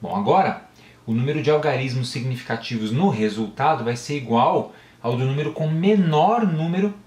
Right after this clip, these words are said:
de algarismos significativos envolvidos. Então aqui a gente não leva em consideração,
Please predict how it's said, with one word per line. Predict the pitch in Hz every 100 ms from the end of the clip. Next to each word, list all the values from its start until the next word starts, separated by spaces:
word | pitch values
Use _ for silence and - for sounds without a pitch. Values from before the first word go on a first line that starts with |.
| -
de | 113 165
algarismos | 170 156 143 165 208 226 -
significativos | 180 185 190 - 180 180 - 143 123
envolvidos. | 107 101 101 87 90 - - - - _
Então | -
aqui | 90 104
a |
gente | 113 127
não | 151
leva | 143 139
em |
consideração, | 107 147 139 - 143 143